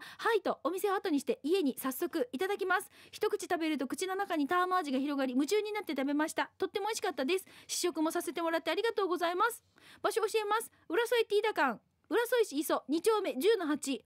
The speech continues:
パイプライン通りの道沿いです。白バラ洋菓子店、浦添ティーダ館です。以上、アポイントメントヒージャーがお伝えしました。ということでいただきました。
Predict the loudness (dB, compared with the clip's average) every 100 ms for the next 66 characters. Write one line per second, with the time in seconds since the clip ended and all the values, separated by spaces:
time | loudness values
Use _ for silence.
0 | 0 2 2 0 0 2 2 2 0 -2
1 | -4 -2 2 0 0 -8 -20 -4 0 2
2 | 2 2 2 0 0 -2 -2 0 0 2
3 | 2 0 0 0 0 0 -2 0 2 2
4 | 0 0 0 0 -2 0 2 2 2 0
5 | -2 0 -2 0 -4 0 -2 0 -2 -2
6 | -6 -8 -8 -6 -8 -8 -12 -12